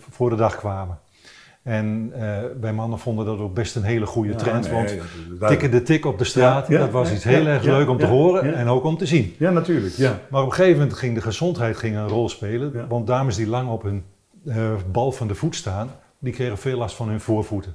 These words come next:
Speaker 2: Ja.
Speaker 1: Hè, daar is een nieuwe tak uit ontstaan, de podologie, hè,
Speaker 2: Ja.
Speaker 1: maatzooltjes voor,
Speaker 2: Ja.
Speaker 1: eh, problemen op te lossen. En dus de hele modetendens die veranderde van het moest verantwoord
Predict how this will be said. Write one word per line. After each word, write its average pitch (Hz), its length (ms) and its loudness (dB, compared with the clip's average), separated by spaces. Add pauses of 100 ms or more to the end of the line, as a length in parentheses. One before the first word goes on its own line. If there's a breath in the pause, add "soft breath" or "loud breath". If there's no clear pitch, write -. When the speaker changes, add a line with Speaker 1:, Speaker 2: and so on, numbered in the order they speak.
Speaker 2:
Ja. 139 160 -2 (280 loud breath)
Speaker 1:
Hè, 127 200 -4
daar 117 180 -2
is 101 80 -2
een 110 80 -2
nieuwe 107 200 -2
tak 120 220 -4
uit 127 100 -2
ontstaan, 113 440 -6
de 101 440 -6
podologie, 123 720 0
hè, 120 120 -6
Speaker 2:
Ja. 147 100 -8
Speaker 1:
maatzooltjes 117 720 -4
voor, 107 240 -6
Speaker 2:
Ja. 123 100 -4
Speaker 1:
eh, 131 240 -10
problemen 113 440 -2
op 104 80 -8
te 113 100 -10
lossen. 107 300 -8 (720 loud breath)
En 131 120 0
dus 127 260 0
de 117 140 0
hele 143 300 2
modetendens 127 840 0
die 117 120 -6
veranderde 123 420 -4
van 117 240 -6
het 113 120 -4
moest 104 260 -4
verantwoord 113 640 -4